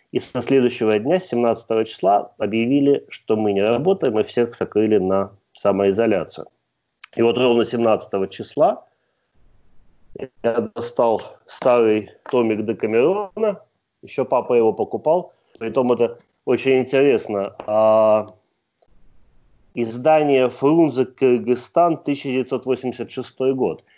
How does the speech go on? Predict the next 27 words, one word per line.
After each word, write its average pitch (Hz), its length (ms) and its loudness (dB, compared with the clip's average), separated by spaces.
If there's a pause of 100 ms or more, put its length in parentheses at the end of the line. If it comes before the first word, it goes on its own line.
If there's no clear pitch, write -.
(180)
Это 113 240 -4
уникальнейшая 135 840 2
вещь 135 240 0
в - 40 -20
Советском 127 440 -2 (340)
Союзе, 202 380 -2
потому 135 560 -2
что, 143 400 -2 (400)
а, 113 600 0 (380)
были 151 240 2
государственные 120 720 -2
издательства 107 440 -4
в - 40 -20
Москве, 127 420 -2
в - 120 -8
Петербурге, 113 760 -2
в, - 220 -16
э, 104 200 -6
Новосибирске, 113 1080 0 (260)
даже 120 240 0
в 107 40 -2
Екатеринбурге, 131 1080 0 (440)
а 117 160 -2
были 185 680 0 (120)
издательства 143 640 -6
союзных 131 500 -6
республик. - 800 -8